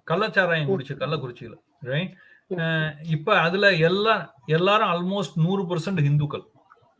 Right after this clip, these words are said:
Speaker 1: இறந்து
Speaker 2: ம்.
Speaker 1: போனவங்க. ஓகே? அதுல எத்தனை பர்சன்டேஜ் தலித்துன்னு யாருமே பேசலையே. அதை பத்தி நீங்க எப்படி பாக்குறீங்க?
Speaker 2: அது பேசினா அப்புறம் சமூக நீதிக்கு,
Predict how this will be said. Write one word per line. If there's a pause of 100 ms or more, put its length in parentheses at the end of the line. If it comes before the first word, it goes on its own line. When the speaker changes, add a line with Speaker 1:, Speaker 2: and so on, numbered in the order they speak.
(340)
Speaker 1:
இறந்து
Speaker 2:
ம்.
Speaker 1:
போனவங்க. (680)
ஓகே? (260)
அதுல
எத்தனை
பர்சன்டேஜ்
தலித்துன்னு
யாருமே
பேசலையே. (200)
அதை
பத்தி
நீங்க
எப்படி
பாக்குறீங்க? (2500)
Speaker 2:
அது
பேசினா
அப்புறம்
சமூக
நீதிக்கு,